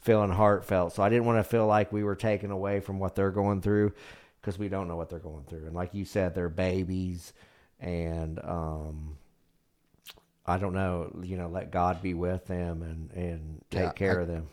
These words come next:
Speaker 2: I couldn't imagine being a parent
Speaker 1: Oh, no.
Speaker 2: of that school. It was
Speaker 1: No.
Speaker 2: just, I couldn't do it.
Speaker 1: No, and I, it's, it's, phew, I don't, I don't even know. I don't know why, I don't know why people have to go through that, why families have to go through that.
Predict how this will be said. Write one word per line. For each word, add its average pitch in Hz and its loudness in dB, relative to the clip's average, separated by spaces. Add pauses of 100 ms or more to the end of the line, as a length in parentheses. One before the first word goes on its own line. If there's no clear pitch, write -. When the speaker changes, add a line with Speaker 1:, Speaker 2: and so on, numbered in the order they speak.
Speaker 2:
I 104 -2
couldn't 95 -4
imagine 87 -6 (140)
being 90 0
a 90 -4
parent 87 -4 (600)
Speaker 1:
Oh, 92 6
no. 85 -4
Speaker 2:
of 92 -4
that 92 -6
school. 85 -10 (180)
It - -4
was 95 -4
Speaker 1:
No. 98 0
Speaker 2:
just, - -8
I 98 -4
couldn't 92 -4
do 87 -4
it. 76 -10 (280)
Speaker 1:
No, 165 6
and 135 6
I, 127 4
it's, 120 0
it's, 107 -4
phew, - -4 (420)
I 90 -2
don't, 90 -4
I 90 0
don't 92 -2
even 90 -2
know. 98 -2
I 95 -2
don't 98 -6
know 104 0
why, 98 0 (920)
I 101 2
don't 107 2
know 104 2
why 104 6
people 98 -2
have 95 -2
to 104 -10
go 92 -4
through 95 -6
that, 80 -10 (100)
why 82 -4
families 87 -8
have 90 -6
to 87 -10
go 85 -8
through 90 -8
that. 82 -10